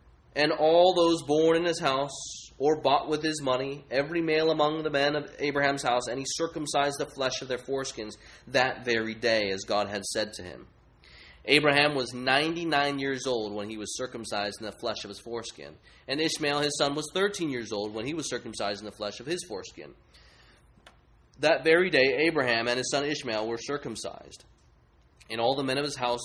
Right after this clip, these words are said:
those born in the house, and those bought with money from a foreigner, were circumcised with him.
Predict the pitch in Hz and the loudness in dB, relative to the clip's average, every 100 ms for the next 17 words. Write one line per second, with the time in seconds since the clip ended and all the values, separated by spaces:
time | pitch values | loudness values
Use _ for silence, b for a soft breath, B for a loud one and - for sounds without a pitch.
0 | - 120 123 110 120 131 143 113 107 110 | -4 -4 -4 -6 -4 -4 -4 -6 -6 -8
1 | - - 104 107 123 - 120 - 127 117 | -12 -14 -12 -8 -8 -4 -4 -4 -8 -8
2 | 107 104 113 b b b b 120 123 127 | -8 -8 -12 b b b b -6 -6 -4
3 | 123 117 117 117 123 120 113 - 120 117 | -4 -4 -4 -6 -8 -10 -10 -8 -8 -8
4 | 113 - 101 101 104 98 - 101 98 - | -10 -8 -6 -6 -8 -12 -16 -12 -12 -14
5 | 80 | -20